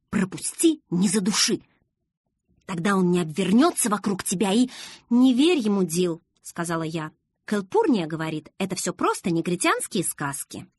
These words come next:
Джим грозно посмотрел на меня, но сказал только: «Так что ж, будем мы сегодня играть или нет?»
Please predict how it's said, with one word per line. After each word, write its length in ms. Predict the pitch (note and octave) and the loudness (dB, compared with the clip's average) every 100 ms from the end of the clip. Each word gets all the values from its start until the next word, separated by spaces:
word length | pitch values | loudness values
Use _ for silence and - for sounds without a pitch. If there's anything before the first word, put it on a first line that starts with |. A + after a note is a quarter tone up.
| _ _ _ _ _ - | _ _ _ _ _ -8
Джим 300 | D#3 F#3 F3+ | -2 0 0
грозно 440 | F3+ G3+ F#3+ F3 | 0 0 0 -2
посмотрел 480 | - - E3 D#3+ D#3 | -4 -4 -6 -4 -4
на 100 | D3+ | -4
меня, 360 | C#3+ D3 G3 F4 _ _ _ - | -4 -2 -2 -2 _ _ _ -2
но 160 | C#4+ G#4+ | 0 0
сказал 400 | - F3 D#3+ D3+ | -4 -4 -4 -4
только: 440 | D#3+ D3 - D#3 _ _ _ - | -6 -6 -10 -14 _ _ _ -10
«Так 160 | F#3+ | -4
что 220 | - B3+ | -2 -2
ж, 60 | D#3 | -2
будем 280 | D#3 D#4 F4 | 0 4 4
мы 120 | C4 | 4
сегодня 380 | A#3 G3+ F#3 G3+ | 0 0 0 0
играть 360 | G3 F#3+ - | 0 -2 -2
или 100 | F#3 | 2
нет?» 320 | C4+ B3+ D#3 | 4 4 2